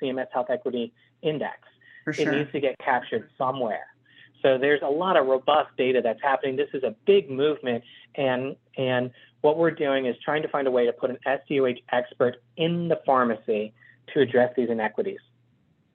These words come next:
Speaker 2: So once someone goes to the C H W program, what are the next steps for that person?
Speaker 1: So it's state specific. You know, they finish our course, they get a hundred hours of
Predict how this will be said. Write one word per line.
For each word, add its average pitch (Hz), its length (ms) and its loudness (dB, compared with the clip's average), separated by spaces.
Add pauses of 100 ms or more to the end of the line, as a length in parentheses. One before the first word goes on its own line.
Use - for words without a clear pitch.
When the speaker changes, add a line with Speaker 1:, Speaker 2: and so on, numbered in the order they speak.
Speaker 2:
So 247 200 6
once 262 280 4
someone 311 280 6
goes 175 240 4
to 175 100 -6
the 160 100 0
C 165 220 0
H 160 160 -4
W 147 260 -2
program, 123 680 -2 (1400)
what 185 160 6
are 185 40 6
the 175 140 4
next 135 260 2
steps - 360 -8
for 143 120 -6
that - 160 -2
person? - 480 -8 (420)
Speaker 1:
So 147 160 4
it's 151 180 0 (240)
state 185 260 2
specific. - 520 0 (400)
You 151 60 2
know, 131 240 4
they 147 180 4
finish 180 220 2
our 185 120 6
course, 170 360 2
they 151 80 4
get 131 100 0
a 120 40 2
hundred 160 280 2
hours 147 260 4
of 139 60 -14